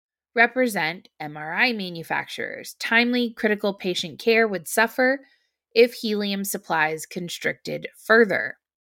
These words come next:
advamed urges the White House to delay the sale and privatization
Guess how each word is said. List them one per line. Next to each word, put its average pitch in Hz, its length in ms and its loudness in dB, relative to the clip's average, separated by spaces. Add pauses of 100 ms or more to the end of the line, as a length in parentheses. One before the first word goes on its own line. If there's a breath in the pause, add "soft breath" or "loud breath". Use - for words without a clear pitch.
(1600 soft breath)
advamed 220 600 4 (180)
urges 233 460 2
the 214 100 -2
White 196 260 0
House 170 320 -2
to - 140 -12
delay 170 380 -4
the 165 120 -4
sale 160 320 -2
and 160 160 -10
privatization 165 1120 -2